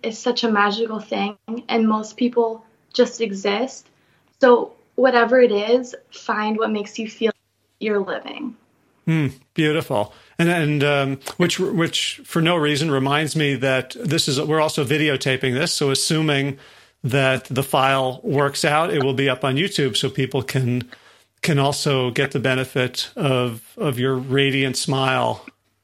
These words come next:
Speaker 2: uh,
Speaker 1: <laughs>
Speaker 2: as, as, as well as the, you know, the, the, the hopeful and beautiful timbre of your voice.
Speaker 1: Amazing. Thank you so much.
Speaker 2: Yeah. Emily Scamla, thank you so much for, for sharing this journey and for all the,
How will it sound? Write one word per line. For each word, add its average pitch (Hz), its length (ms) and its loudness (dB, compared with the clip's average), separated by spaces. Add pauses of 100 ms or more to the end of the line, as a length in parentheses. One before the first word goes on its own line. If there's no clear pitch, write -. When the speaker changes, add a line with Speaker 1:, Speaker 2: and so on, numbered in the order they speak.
(120)
Speaker 2:
uh, 151 520 2
Speaker 1:
<laughs> 262 80 4
Speaker 2:
as, 135 180 0
as, 139 320 -2
as 139 260 -2
well 131 300 0
as 123 280 -4
the, 117 460 -2 (580)
you 131 100 -2
know, 120 220 -4
the, 131 280 -2
the, 139 300 -4
the 139 160 -2
hopeful 139 360 0
and 123 100 0
beautiful 127 340 -2
timbre 123 420 0
of 117 80 -4
your 127 80 -2
voice. 117 540 -4 (960)
Speaker 1:
Amazing. 214 720 -4
Thank 220 220 2
you 214 100 0
so 196 220 -4
much. 190 480 -4
Speaker 2:
Yeah. 170 480 2
Emily 220 300 0
Scamla, 185 400 -2
thank 214 400 -2
you 127 440 0
so 170 300 -2
much 165 400 -2
for, 135 800 0
for - 160 -4
sharing 156 480 0
this 147 160 -2
journey 170 500 0
and 135 240 -2
for 131 280 -2
all 139 420 0
the, 127 340 -2